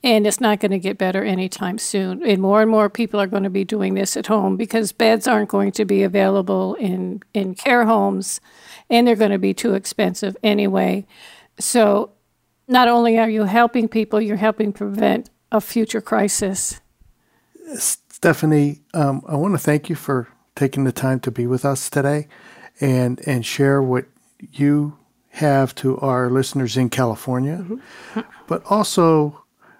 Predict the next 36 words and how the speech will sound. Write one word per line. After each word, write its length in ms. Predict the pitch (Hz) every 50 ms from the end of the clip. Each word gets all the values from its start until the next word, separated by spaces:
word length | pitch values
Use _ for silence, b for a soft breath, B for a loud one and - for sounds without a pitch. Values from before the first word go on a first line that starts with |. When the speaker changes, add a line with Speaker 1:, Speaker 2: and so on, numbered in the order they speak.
| b b _ -
Speaker 2:
not 160 | 160 165 165
only 340 | 175 175 165 156 156 147 135
here 420 | 123 - - 160 156 151 147 143 - -
in 160 | - 143 135
the 80 | 127 135
United 320 | 131 131 127 127 127 127
States 360 | - - - 147 135 - -
and 80 | 131 123
across 400 | 110 - - 175 196 190 - -
the 60 | 151
United 320 | 139 127 123 120 117 117
States 360 | 110 - - 127 117 110 - -
as 80 | 117
far 200 | - - 131 113
as 140 | 110 104 -
resources, 720 | 156 196 202 - - 139 117 104 - - 135 131 - - _ B B B B B B B B B B B
but 160 | B - - -
also 360 | - 143 160 156 - 165 151
some 260 | 143 - - 156 151
of 100 | 143 127
our 140 | 135 139 139
listeners 520 | 135 135 131 - - 143 135 123 123 113 -
that 160 | - 135 123
are 240 | 127 120 117 - 143
overseas. 840 | 131 113 117 120 - - 170 165 131 107 110 107 - - - - - _ _ _ _ _ _ -
But 120 | - 135
I 80 | 135 135
do 180 | 135 - 185
wanna 240 | 196 202 175 156 147
thank 380 | 139 - 160 147 147 135 - -
you, 160 | 151 147 -
and 200 | 170 143 131 123
we 120 | 123 139 131 - -
will 180 | 170 175 185
be 160 | 160 - 151
putting 640 | 135 - - - 160 143 143 139 135 131 127 127 120